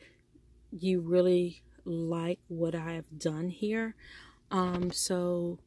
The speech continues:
I think it <laughs> came out so much better. So I decided that on the other side of it, it wasn't cohesive. I didn't like it. So of course, you know, I added the flowers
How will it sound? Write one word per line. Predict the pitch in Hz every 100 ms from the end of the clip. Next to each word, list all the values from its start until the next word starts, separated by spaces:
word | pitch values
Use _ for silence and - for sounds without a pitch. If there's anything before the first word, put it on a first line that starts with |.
| - - - _ - _ - - _ _ _ _ _ _ -
I | 196
think | - 196 180
it | - -
<laughs> | - -
came | - 190 180 175
out | 175 -
so | - - - 180
much | 180 180 - 175
better. | 170 170 175 196 - - - - -
So | - 254 -
I | 247 294
decided | 339 311 - 196 180 170 - 175
that | 170 165 160 170 - _
on | 185 170
the | 170 -
other | 196 247 330 -
side | - - 170 160 160 -
of | 175 160 170
it, | 170 -
it | - 339 311 -
wasn't | 247 269 277 269 - - - _
cohesive. | - 247 262 311 - - - - -
I | 208
didn't | 240 214 190
like | 185 202
it. | - - - - -
So | - 233
of | -
course, | - 208 208 -
you | 196
know, | 185 180
I | 180 294
added | 170 170 175
the | 175
flowers | - 180 165 165